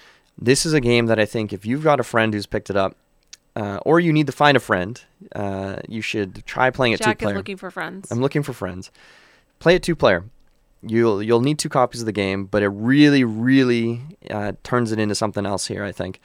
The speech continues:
Speaker 1: because I think if you have two people who know what they're doing, you can just break this game, because just based on the A I doing stuff, it's pretty strong.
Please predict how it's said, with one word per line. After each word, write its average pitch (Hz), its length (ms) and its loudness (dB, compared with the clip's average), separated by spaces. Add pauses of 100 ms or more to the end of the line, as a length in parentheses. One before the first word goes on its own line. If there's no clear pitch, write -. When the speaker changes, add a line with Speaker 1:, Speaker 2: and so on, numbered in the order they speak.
(480)
Speaker 1:
because 98 840 2
I 104 140 -2
think 120 280 -2
if 104 140 -2
you 127 220 0
have 117 120 0
two 123 160 -2
people 113 320 0
who 107 100 -2
know 104 140 0
what 104 120 -2
they're 101 120 -2
doing, 98 360 -2
you 98 120 -6
can 98 140 -4
just 90 160 -6
break 92 300 -6
this 95 180 -6
game, 95 420 -10
because 95 300 -6
just 123 220 0
based 127 200 2
on 120 60 0
the 98 140 -2
A 107 120 0
I 104 160 0
doing 98 240 -2
stuff, - 520 -6
it's - 260 -8
pretty 113 240 -2
strong. 95 460 -4